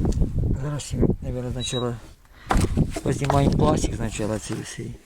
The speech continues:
Той, що надо. Я спочатку зараз побачу, мабуть, зніму зараз задню сідушку. Потім передній. І все, знімемо це.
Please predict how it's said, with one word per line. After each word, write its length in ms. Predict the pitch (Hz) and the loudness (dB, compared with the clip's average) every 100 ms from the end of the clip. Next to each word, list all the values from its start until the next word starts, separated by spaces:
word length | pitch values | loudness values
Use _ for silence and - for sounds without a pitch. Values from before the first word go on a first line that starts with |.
| - - - - - - - | -20 -20 -20 -20 -20 -18 -8
Той, 120 | 117 | -8
що 180 | - 117 | -6 -6
надо. 320 | 117 110 117 120 - - - - - - - - - - | -4 -4 -4 -8 -10 -14 -14 -14 -16 -16 -14 -14 -12 -6
Я 80 | - | -2
спочатку 340 | 123 127 127 123 | 0 0 0 0
зараз 140 | 120 | 0
побачу, 260 | 123 117 113 | 2 0 -2
мабуть, 280 | 117 117 - - - | -4 -4 -6 -8 -8
зніму 280 | 123 127 123 | -6 -6 -2
зараз 220 | 120 120 | 0 0
задню 280 | 120 131 120 | 0 -2 -4
сідушку. 500 | 127 110 117 - 135 - - - - - - - - - - - - - - - | -6 -8 -10 -12 -16 -18 -20 -20 -20 -20 -20 -20 -20 -20 -20 -20 -20 -20 -20 -12
Потім 220 | - 123 | -6 -2
передній. 500 | 131 131 127 113 107 - - _ _ - - - - _ - 160 | 2 2 2 0 -6 -12 -20 _ _ -20 -20 -20 -20 _ -20 -12
І 60 | |
все, 260 | 127 - 123 139 131 - - - 147 | -12 -8 -6 -6 -8 -14 -20 -20 -10
знімемо 300 | 123 117 113 | -6 -4 -6
це. 240 | - 156 | -2 0